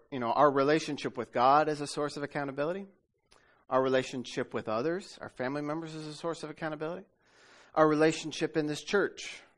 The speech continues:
Everybody say church. This church is supposed to be a source of accountability. Okay? That's one of the benefits, one of the benefits of having an intimate group of believers around you. I don't say that you can't be a part of a mega church,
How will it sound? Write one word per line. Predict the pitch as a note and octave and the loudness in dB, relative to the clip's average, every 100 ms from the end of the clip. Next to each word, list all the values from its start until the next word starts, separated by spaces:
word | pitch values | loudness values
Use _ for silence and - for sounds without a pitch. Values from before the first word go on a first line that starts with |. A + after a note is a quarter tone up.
| _ | _
Everybody | - C3+ D3 | -4 0 0
say | E3 | 0
church. | D3 D#3+ G#2+ - - - _ _ - - - - - E3 | 0 0 -2 -8 -14 -18 _ _ -20 -20 -20 -20 -8 -4
This | E3 | -4
church | - G#3+ A3 | 0 0 2
is | F3 - | -2 -2
supposed | - C#3+ - | 0 -2 -2
to | |
be | C#3 B2+ | -2 0
a | |
source | - - C#3 B2 C3+ - | 0 0 4 4 2 -4
of | A#2+ | -6
accountability. | - C3+ B2 B2 F3 A2 G#2 - _ _ _ _ _ - | -4 -4 -2 0 0 -2 -8 -20 _ _ _ _ _ -6
Okay? | A#2+ A#2+ - - - _ _ - | -4 -4 -8 -20 -20 _ _ -6
That's | C#3+ | -6
one | C#3+ E3 G3 | 0 2 4
of | D#3 | 2
the | |
benefits, | C#3 D#3 E3 - C#3+ - - - _ _ _ _ _ _ - | 4 4 4 0 -2 -4 -12 -16 _ _ _ _ _ _ -10
one | C3+ F3 F#3+ | 2 6 6
of | B2+ | 2
the | A#2 | -2
benefits | A#2 A2 A2+ G2+ - - - _ _ _ _ _ - | -4 -4 -10 -18 -18 -20 -20 _ _ _ _ _ -2
of | B2 A#2+ | -2 -2
having | C3 D3 C#3+ C3+ | 2 2 2 -2
an | C3 | -4
intimate | D3 - D3+ A#2+ | -4 -6 -10 -8
group | B2 B2+ - | -6 -6 -6
of | A2+ | -8
believers | A#2 A#2 A#2+ A#2+ A2 | -4 -4 -4 -6 -10
around | A2+ A2 G#2+ | -10 -12 -12
you. | G2+ | -6
I | B2 | -4
don't | D3 - | -4 -6
say | C#3+ | -8
that | B2 | -8
you | - | -12
can't | - B2+ | -10 -8
be | A2+ | -8
a | A2+ | -8
part | - A2+ | -6 -8
of | A2 | -8
a | |
mega | A2 A2 G#2+ | -14 -12 -14
church, | - A2+ G#2+ - | -14 -16 -16 -20